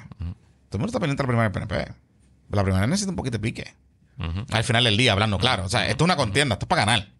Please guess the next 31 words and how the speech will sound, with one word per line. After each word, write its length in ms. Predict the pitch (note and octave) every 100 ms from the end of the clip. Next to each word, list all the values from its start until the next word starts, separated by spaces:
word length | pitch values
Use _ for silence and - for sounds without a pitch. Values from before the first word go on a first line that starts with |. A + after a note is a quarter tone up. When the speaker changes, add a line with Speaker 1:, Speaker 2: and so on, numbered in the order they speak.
| _
Speaker 2:
Esto 140 | B2
no 60 | C3+
es 60 |
para 420 | F#3 D3+ G#2 F#2 F#2 - - -
darnos 280 | - A2 C3
pesos 200 | C#3 C3+
en 80 | C3+
los 80 | A#2+
pipices 540 | A#2 G2+ G#2+ B2 G2
y, 240 | F#2 E2+ E2+
y 140 | G2
seguir 180 | F#2+ F#2+
para 160 | F#2 F2+
adelante. 220 | F#2 - - - - - - -
Tú 80 | G#2+
sabes. 320 | G2+ D#2 - - - - - -
Este, 1080 | A#2+ A#2+ A#2+ - - A2+ A2 G#2 G2+ F#2+ F2+
y 60 | G#2
digo, 140 | F#2+ B2+
y 20 |
para, 260 | F#3 A#2+
para 200 | F#2+ G2
darse 220 | F#2+ F2+ G#2+
el 40 |
abrazo, 320 | A2+ A2 G#2+
siempre 240 | A#2+ A#2 A#2+
la 80 |
foto 200 | A#2 G#2+
hasta 120 | A#2+ C3+
la 80 |
convención. 480 | C3+ C3+ B2+ G2 F2+